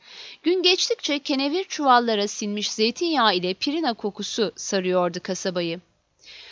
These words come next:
Duruşma günü yaklaştıkça Behzat'la daha sık karşılaşıyordu Nihat. O sabah sokaklarının köşesindeki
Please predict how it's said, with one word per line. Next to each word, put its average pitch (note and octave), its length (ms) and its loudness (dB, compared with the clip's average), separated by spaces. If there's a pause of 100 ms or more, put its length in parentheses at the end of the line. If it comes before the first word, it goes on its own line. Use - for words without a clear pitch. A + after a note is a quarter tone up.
(180)
Duruşma F#4 400 0
günü E4+ 200 -2
yaklaştıkça C4 880 2
Behzat'la D4 600 2
daha D4+ 200 4
sık - 240 -6
karşılaşıyordu F#3 920 0
Nihat. F3 360 -2 (360)
O G4+ 80 2
sabah B3 400 6
sokaklarının C4+ 880 0
köşesindeki G#3+ 920 -2